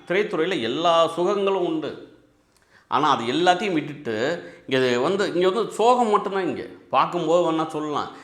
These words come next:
"சீமான் வந்து அடி வருடி, பார்ப்பனை அடி வருடி, இந்த பி ஜே பி கிட்ட இருக்கிறாரு, ஆர் எஸ் எஸ் கிட்ட இருக்கிறாருன்னு."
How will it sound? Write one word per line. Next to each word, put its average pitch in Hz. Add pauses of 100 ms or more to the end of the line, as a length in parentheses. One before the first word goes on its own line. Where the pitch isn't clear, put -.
"சீமான் 143
வந்து 135
அடி 131
வருடி, 123 (240)
பார்ப்பனை 131
அடி 123
வருடி, 120
இந்த 107
பி 131
ஜே 143
பி 123
கிட்ட 120
இருக்கிறாரு, 120
ஆர் 117
எஸ் 147
எஸ் 117
கிட்ட 113
இருக்கிறாருன்னு." 107